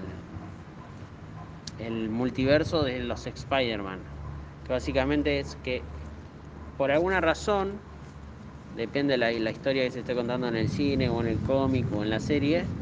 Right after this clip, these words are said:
se cruzan distintos Spider-Man de distintos universos, ¿no? Y se juntan todos en un mismo universo. A veces suele ser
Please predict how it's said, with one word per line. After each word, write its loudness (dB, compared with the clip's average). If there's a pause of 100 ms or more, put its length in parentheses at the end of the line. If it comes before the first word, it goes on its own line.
(580)
se 0
cruzan 4
distintos 2
Spider-Man 4
de 2
distintos 0
universos, -2 (800)
¿no? 4
Y 4
se -4
juntan 2
todos 6
en 6
un 6
mismo 4
universo. 4 (1000)
A 2
veces 4 (880)
suele 6
ser 4